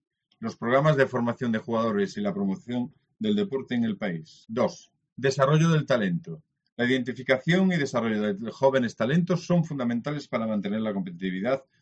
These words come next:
del balonmano español. Tres, promoción y marketing. La difusión del balonmano a través de una sólida estrategia de promoción y marketing puede atraer a numerosos seguidores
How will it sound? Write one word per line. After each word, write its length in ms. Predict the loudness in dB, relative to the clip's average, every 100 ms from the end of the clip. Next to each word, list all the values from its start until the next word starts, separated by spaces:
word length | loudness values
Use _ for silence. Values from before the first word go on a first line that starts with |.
| _
del 160 | -4 0
balonmano 420 | 2 2 0 -2
español. 520 | -4 -6 -6 -6 -10 -16 _
Tres, 600 | 0 0 0 -6 -20 -20 _
promoción 680 | 0 2 2 4 4 2 -6 -6
y 100 | -2
marketing. 680 | 2 0 0 -6 -4 -6 -8 _ _ _
La 80 | -6
difusión 360 | -4 -2 2
del 140 | 4 4
balonmano 360 | 4 4 4
a 60 | 2
través 300 | 0 0 2
de 60 | 2
una 140 | 0
sólida 420 | 2 4 4 4
estrategia 500 | -2 -4 -4 -6 -4
de 100 | -4
promoción 480 | -2 -4 -2 0 2
y 60 | 2
marketing 560 | 0 -2 -2 -4 -4 -8
puede 200 | 0 2
atraer 320 | 2 2 2
a 200 | 2 2
numerosos 720 | 0 0 0 -2 -2 -6 -6
seguidores 640 | -8 -4 -2 -2 -2 -6